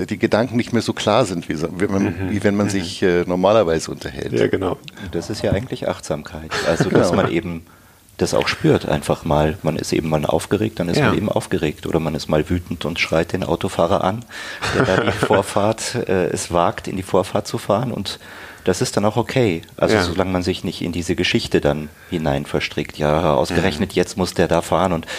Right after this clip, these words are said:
Speaker 3: wieso hat er so ein dickes Auto und ich habe so ein kleines und der verdient wahrscheinlich, was weiß ich, eine Million im Jahr. Und also dann geht's mit den Gedanken los und dann wird der Stress wirklich sehr unangenehm.
Speaker 1: Ja.
Speaker 3: Also
Speaker 2: Mhm.
Speaker 1: Bei Achtsamkeit geht's eben auch darum, dass man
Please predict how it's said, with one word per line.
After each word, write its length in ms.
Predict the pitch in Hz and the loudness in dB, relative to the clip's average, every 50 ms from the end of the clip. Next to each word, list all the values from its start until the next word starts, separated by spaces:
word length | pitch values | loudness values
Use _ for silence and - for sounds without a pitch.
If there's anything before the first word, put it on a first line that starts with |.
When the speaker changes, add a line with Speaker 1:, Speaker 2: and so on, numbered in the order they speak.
| - - - | -12 -8 -4
Speaker 3:
wieso 240 | - 82 - - 80 | -2 0 2 2 0
hat 100 | 87 - | 2 2
er 80 | 90 82 | 2 2
so 100 | 92 90 | 0 0
ein 80 | 80 | -2
dickes 280 | 95 92 - 90 - - | -4 -4 -4 -4 -2 0
Auto 300 | - 82 95 104 101 110 | 2 2 2 2 0 -2
und 100 | 98 - | -2 -2
ich 140 | - 82 - | -2 -2 -4
habe 100 | 95 - - | -4 -2 -2
so 80 | 95 | -4
ein 80 | 85 - | -4 -2
kleines 480 | - - 92 98 101 107 110 98 - | -2 0 2 2 2 0 0 -2 -2
und 140 | 92 85 - | -2 -2 2
der 180 | 98 92 95 92 | 4 4 4 4
verdient 420 | - - 92 82 95 98 98 - | 2 0 0 0 0 -2 -2 0
wahrscheinlich, 480 | 90 92 - 107 92 98 95 - - - | 0 0 2 2 0 0 -2 -4 -6 -4
was 160 | 85 82 - | -4 -2 -2
weiß 160 | - 87 - | -2 -4 -2
ich, 300 | - - - - - - - - - - - - - | -4 -8 -8 -10 -12 -14 -14 -12 -12 -12 -12 -6 -2
eine 80 | 107 98 | 0 2
Million 400 | 98 104 95 95 98 101 110 123 | 2 4 4 6 6 6 6 4
im 140 | 101 104 | 4 4
Jahr. 160 | 92 87 92 98 | 4 4 6 4
Und 160 | 98 - - | 4 2 0
also 120 | 92 104 | 0 2
dann 200 | 98 101 101 90 | 2 2 2 2
geht's 440 | 87 107 - - - - - - - - - | 2 2 0 0 -2 -4 -6 -8 -12 -8 -6
mit 160 | 92 85 - | -4 -2 0
den 120 | 98 87 | 0 2
Gedanken 420 | 87 82 90 85 85 85 - 95 80 | 2 2 2 2 0 -2 -6 -6 -2
los 300 | 78 82 82 80 - 82 | 0 0 0 0 -2 -4
und 100 | 82 85 | -4 -2
dann 160 | 82 87 87 | -2 -2 -2
wird 140 | 87 85 - | -2 -2 -2
der 80 | 80 | -4
Stress 340 | - - - 80 73 - - | -4 -4 -4 -6 -6 -6 -8
wirklich 240 | 71 - - 76 - | -10 -10 -10 -10 -8
sehr 200 | - 78 65 - | -6 -6 -6 -6
unangenehm. 580 | - 64 65 64 62 - - 62 58 62 62 62 | -6 -10 -10 -10 -12 -12 -14 -14 -14 -14 -10 -6
Speaker 1:
Ja. 120 | 82 85 82 | -4 -2 -2
Speaker 3:
Also 160 | 82 90 82 | -2 -4 -6
Speaker 2:
Mhm. 120 | 76 76 80 - - - - - - - | -8 -10 -14 -16 -18 -18 -18 -10 -2 2
Speaker 1:
Bei 80 | 98 | 4
Achtsamkeit 560 | 104 110 - - - 107 107 90 104 101 98 - | 4 4 2 2 0 0 2 2 2 2 2 2
geht's 220 | - 101 95 - | 0 0 0 0
eben 180 | 92 92 98 95 | -4 -6 -4 -4
auch 140 | 90 - - | -6 -4 0
darum, 320 | - 95 95 95 113 110 | 0 0 2 2 0 -2
dass 180 | 98 95 - - 95 | -2 -4 -4 -4 -2
man 320 | 92 90 90 85 85 80 | -2 -2 -2 -4 -6 -8